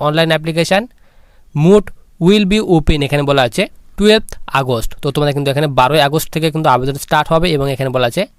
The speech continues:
ক্লোজিং ডেট বলা হয়েছে, তোমরা কিন্তু এখানে টেন্থ সেপ্টেম্বর পর্যন্ত কিন্তু আবেদন করতে পারবে, তার কথা তোমাদের কিন্তু এখানে বলে দেওয়া হয়েছে। তো তোমাদের কিন্তু আবেদন এখনও স্টার্ট হয়নি,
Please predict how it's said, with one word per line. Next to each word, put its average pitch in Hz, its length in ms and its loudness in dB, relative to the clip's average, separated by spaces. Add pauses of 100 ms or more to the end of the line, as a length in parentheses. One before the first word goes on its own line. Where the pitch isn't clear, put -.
(680)
ক্লোজিং 185 340 4 (120)
ডেট 170 220 2
বলা 151 180 2
হয়েছে, 127 260 -2
তোমরা 147 220 -2
কিন্তু 135 180 -8
এখানে 123 180 -2 (600)
টেন্থ 220 220 4 (320)
সেপ্টেম্বর 180 440 2 (120)
পর্যন্ত 151 340 0 (100)
কিন্তু 160 220 0
আবেদন 131 240 -2 (100)
করতে 143 280 -2
পারবে, 156 160 2 (100)
তার 131 180 2
কথা 139 200 0
তোমাদের 127 220 -2
কিন্তু 120 160 -8
এখানে 135 160 -4 (100)
বলে 180 220 4
দেওয়া 113 200 2
হয়েছে। 113 300 -4 (560)
তো - 120 -8
তোমাদের 175 260 4
কিন্তু 190 140 2 (100)
আবেদন 165 280 2
এখনও 175 220 0
স্টার্ট 143 340 0
হয়নি, 147 260 4